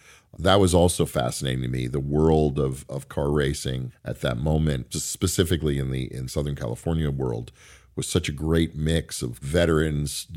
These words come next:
engineers from the military, hot rodders, kind of hippies and beatniks, biker characters, racing characters, sportsmen, car fanatics, movie stars who all wanna look cool and get, you know, drag racers.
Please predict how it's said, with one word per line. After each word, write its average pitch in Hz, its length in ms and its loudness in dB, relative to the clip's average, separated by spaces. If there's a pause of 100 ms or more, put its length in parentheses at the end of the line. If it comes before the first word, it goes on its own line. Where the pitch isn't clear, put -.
engineers 78 720 0
from 69 260 -2
the 71 60 -2
military, 73 960 2 (260)
hot 85 320 0
rodders, 73 540 2
kind 71 200 -2
of 69 120 -4
hippies 80 380 0
and 69 140 -4
beatniks, 78 760 -4 (120)
biker 82 440 4
characters, 76 960 2 (160)
racing 87 540 6
characters, 76 640 2
sportsmen, 78 1000 0
car 87 300 6
fanatics, 80 840 0 (120)
movie 92 300 8
stars 78 880 4
who 78 160 4
all 76 160 6
wanna 76 180 2
look 87 280 4
cool 80 440 6
and 78 240 0
get, 78 280 2
you 78 100 0
know, 73 100 0
drag 85 380 4
racers. 80 640 2